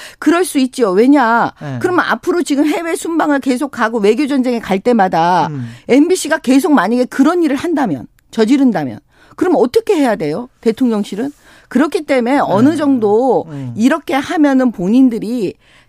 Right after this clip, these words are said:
Speaker 1: 자기네들 스스로 양심적으로 다시 한번 스스로를 돌아볼 수 있는 기회를 주는 거잖아요.
Speaker 2: 음.
Speaker 1: 근데 지금 그렇게 하지 않은 거예요. 제가 볼 때는 이거예요. 이게 공식적으로 얘기한 게 아니라니까요. 무슨 마이크 앞에서
Speaker 2: 음, 음.
Speaker 1: 대통령이 그게 한 게 아니잖아요.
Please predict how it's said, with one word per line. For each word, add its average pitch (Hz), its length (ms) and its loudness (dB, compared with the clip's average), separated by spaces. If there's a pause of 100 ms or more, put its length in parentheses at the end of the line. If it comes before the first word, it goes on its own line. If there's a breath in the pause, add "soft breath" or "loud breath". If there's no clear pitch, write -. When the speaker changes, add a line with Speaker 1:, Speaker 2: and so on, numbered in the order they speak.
Speaker 1:
자기네들 294 640 -2
스스로 277 440 -6
양심적으로 240 720 0
다시 202 360 -6
한번 240 260 -2
스스로를 294 460 -6
돌아볼 247 420 -4
수 - 80 -10
있는 208 240 -8
기회를 240 460 -6
주는 214 280 -2
거잖아요. 175 720 -6 (120)
Speaker 2:
음. 131 220 -12
Speaker 1:
근데 392 220 0
지금 302 220 2
그렇게 262 320 -4
하지 247 160 -4
않은 170 240 -4
거예요. 123 400 -8
제가 220 240 -2
볼 269 140 -2
때는 208 240 -6
이거예요. 143 360 -6 (380 loud breath)
이게 254 260 -2
공식적으로 285 920 0
얘기한 160 460 -2
게 170 80 -10
아니라니까요. 147 720 -10 (640)
무슨 220 260 -2
마이크 185 360 -4
앞에서 143 720 -6
Speaker 2:
음, 160 40 -12
음. 135 360 -16
Speaker 1:
대통령이 285 420 2
그게 196 200 -4
한 214 120 -2
게 262 80 -2
아니잖아요. 180 580 -6